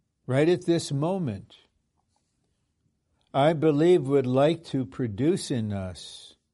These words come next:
a realization of something crucial for each one of us personally. To give heed to the prophetic word.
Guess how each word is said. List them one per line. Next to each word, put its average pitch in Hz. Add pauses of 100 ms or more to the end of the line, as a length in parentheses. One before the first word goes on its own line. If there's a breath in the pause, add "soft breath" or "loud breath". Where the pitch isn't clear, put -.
(720)
a 123
realization 127 (540)
of 123
something 147
crucial - (1120)
for 123
each 180
one 147
of 120
us 120 (320)
personally. 104 (1800)
To 156
give 160
heed 131 (920)
to 170
the 143
prophetic 147 (260)
word. 110